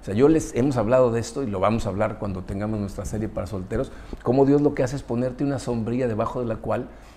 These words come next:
eh, puedes escoger a gente que cumpla con ciertas características. Pero si nada más hubiera una, en todo el mundo, que fuera la persona para ti, imagínate, eh, imagínate el efecto dominó que se hubiera causado en la historia con el primero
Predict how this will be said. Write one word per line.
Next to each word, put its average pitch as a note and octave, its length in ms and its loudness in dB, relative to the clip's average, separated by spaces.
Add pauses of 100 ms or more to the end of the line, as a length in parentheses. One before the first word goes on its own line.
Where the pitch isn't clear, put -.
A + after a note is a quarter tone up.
(120)
eh, G#2+ 180 0
puedes C3 300 6
escoger B2 640 -4
a G#2+ 140 -2
gente C3 640 -4
que A2 120 -6
cumpla C3 520 -2
con G#2+ 140 -6
ciertas A#2+ 360 -6
características. A2 800 -8 (720)
Pero G2 160 -4
si G#2 140 -6
nada D3 120 0
más F#3+ 160 -2
hubiera F3+ 280 0
una, C3 300 -2 (760)
en A2 180 -2
todo F3+ 260 4
el F#3 100 4
mundo, C#3 440 0 (440)
que A#2 80 -4
fuera D3 180 6
la D#3 160 2
persona C3+ 340 -2
para A#2+ 220 0
ti, D3+ 220 0
imagínate, C3+ 720 -2 (420)
eh, - 180 -2 (120)
imagínate F3+ 420 4
el C#3 120 6
efecto G3+ 520 0
dominó C#3+ 640 2
que B2+ 100 -8
se A2+ 100 -4
hubiera C#3 200 4
causado B2+ 400 2
en B2+ 60 -2
la A2+ 80 0
historia C3 360 -2
con B2+ 200 -2
el B2+ 160 -2
primero G3+ 800 2